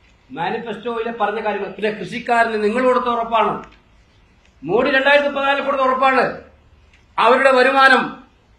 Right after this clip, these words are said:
ഇരട്ടിയാക്കും. ഇന്ന് വരെ നടപ്പിലാക്കിയിട്ടില്ല. മാത്രമല്ല, അതിനുവേണ്ടി സമരം ചെയ്യുന്ന കൃഷിക്കാരനെ വെടിവെച്ച് കൊല്ലുകയാണ് ചെയ്തത്.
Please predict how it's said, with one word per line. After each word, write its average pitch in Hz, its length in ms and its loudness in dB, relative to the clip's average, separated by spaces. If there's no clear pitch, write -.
ഇരട്ടിയാക്കും. 254 580 4
ഇന്ന് 269 280 0
വരെ 269 180 2
നടപ്പിലാക്കിയിട്ടില്ല. 247 680 -2
മാത്രമല്ല, 247 440 -2
അതിനുവേണ്ടി 254 380 0
സമരം 254 360 -4
ചെയ്യുന്ന 262 220 -8
കൃഷിക്കാരനെ 254 520 -6
വെടിവെച്ച് 254 400 -4
കൊല്ലുകയാണ് 247 420 -2
ചെയ്തത്. 233 540 -6